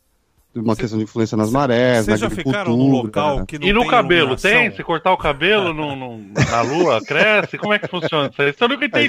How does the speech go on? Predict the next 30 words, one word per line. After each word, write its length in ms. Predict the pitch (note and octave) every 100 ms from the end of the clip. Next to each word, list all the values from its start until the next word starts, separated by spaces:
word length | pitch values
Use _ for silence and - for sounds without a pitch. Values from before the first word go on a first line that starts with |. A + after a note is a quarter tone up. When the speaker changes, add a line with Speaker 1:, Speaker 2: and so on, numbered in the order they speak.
| A3
Speaker 1:
Existe 120 | B3
Speaker 3:
isso 100 | E3
aí, 120 | A#3+
não. 280 | A3 F3 E3 - _ _
Alguém 120 | C#4
me 60 | C4
Speaker 1:
Não, 60 | D#3+
Speaker 3:
explica 140 | C#3
Speaker 1:
existe, 180 | G3 -
Speaker 3:
aí, 100 | F#3+
por 120 | E3+
favor? 200 | D#3 D#3+
Speaker 1:
existe 180 | G3+ F3
uma 340 | A3 G#3+ G#3 G3+ _ _ _ _ _ _ _ _
lenda 260 | G3 G3 F#3+
popular 840 | F#3 D#3+ D3+ B2+ A#2 B2+ D3 G2+ - _
que 80 | -
diz 460 | G#2+ G#2+ C3 B2+ G#2+
que, 120 | - - _
que 180 | G#2+ F#2+
se 160 | F#2+ A#2+
você, 340 | C3+ B2+ C#3
tipo, 300 | B2+ - A#2+
se 100 | B2+
você 200 | C3 D#3+
corta 320 | - C3+ -
na 100 | G#2
lua 180 | G#2 G2
minguante, 580 | F#2+ F#2+ B2+ C3 A#2+
o 40 | -